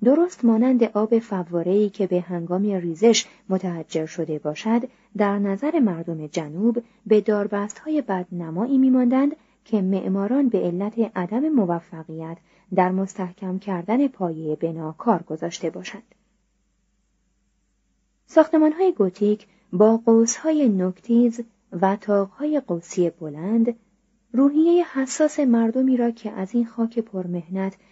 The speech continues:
به آسمانی تسلی بخش روی آورده بودند، به خوبی بیان می‌کردند. اما مردمی که تازه از ثروت و آسایش برخوردار شده بودند،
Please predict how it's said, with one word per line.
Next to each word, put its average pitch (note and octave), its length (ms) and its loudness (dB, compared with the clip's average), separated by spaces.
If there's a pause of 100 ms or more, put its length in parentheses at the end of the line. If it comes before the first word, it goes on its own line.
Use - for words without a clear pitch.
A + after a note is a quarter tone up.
(140)
به G3 140 2
آسمانی C4+ 680 2
تسلی G3 640 -6
بخش B3+ 380 -4
روی E3 240 -4
آورده E3 460 -4
بودند، A#3+ 480 2 (260)
به F3+ 140 2
خوبی D#3 540 -4
بیان F3 280 0
می‌کردند. - 600 -20 (1160)
اما A3+ 260 4
مردمی F#3 480 -2
که G3+ 380 -2
تازه F3+ 480 -4
از F#3 140 -2
ثروت E3 680 -12
و E3 140 -6
آسایش D#3 560 -6
برخوردار F3 600 -2
شده G#3 300 0
بودند، B3+ 420 0